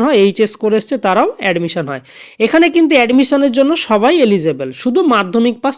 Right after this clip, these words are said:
থাকতে হবে। মাধ্যমিক পাস থাকলে তোমরা কিন্তু সবাই আইটিআই অ্যাডমিশন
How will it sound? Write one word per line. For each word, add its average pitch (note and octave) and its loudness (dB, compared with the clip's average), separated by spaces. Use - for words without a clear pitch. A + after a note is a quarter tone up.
থাকতে - -10
হবে। C#3+ -6
মাধ্যমিক E3+ -4
পাস A3+ -2
থাকলে A#3 -4
তোমরা G3+ -2
কিন্তু G#3 -4
সবাই A3 -2
আইটিআই G3 -2
অ্যাডমিশন F3 -6